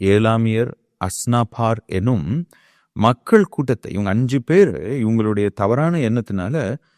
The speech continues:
அ, திரளான கூட்ட மக்களை எருசலேமுக்கு எதிராக திசை திருப்புறாங்க. அது காரணம் என்னது?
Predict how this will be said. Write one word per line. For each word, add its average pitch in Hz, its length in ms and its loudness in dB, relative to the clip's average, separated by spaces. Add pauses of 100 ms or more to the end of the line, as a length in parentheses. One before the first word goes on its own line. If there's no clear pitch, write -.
(800)
அ, 73 340 -8 (840)
திரளான 156 440 4
கூட்ட 143 280 0
மக்களை 117 440 2
எருசலேமுக்கு 120 680 2
எதிராக 104 480 0 (240)
திசை 92 360 -2 (120)
திருப்புறாங்க. 76 360 -6 (680)
அது 143 180 2
காரணம் 156 440 2
என்னது? 95 460 0